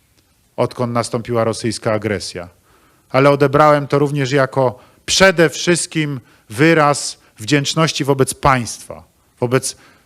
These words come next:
tej działalności, którą na co dzień realizujecie, wobec tego, jak służycie drugiemu człowiekowi. Powtarzam jeszcze raz,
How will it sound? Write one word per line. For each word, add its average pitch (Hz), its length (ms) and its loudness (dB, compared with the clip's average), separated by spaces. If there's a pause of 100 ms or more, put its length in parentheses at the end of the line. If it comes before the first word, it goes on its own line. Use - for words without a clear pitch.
(120)
tej 165 240 4
działalności, 147 640 0
którą 139 260 -2
na 135 160 2
co 165 200 2
dzień 147 240 0
realizujecie, 139 680 0
wobec 127 280 -4
tego, 135 200 -2
jak 156 240 2
służycie 139 580 -6 (800)
drugiemu 135 400 0
człowiekowi. 113 680 -6
Powtarzam 143 540 0
jeszcze 131 260 -6
raz, 110 400 -6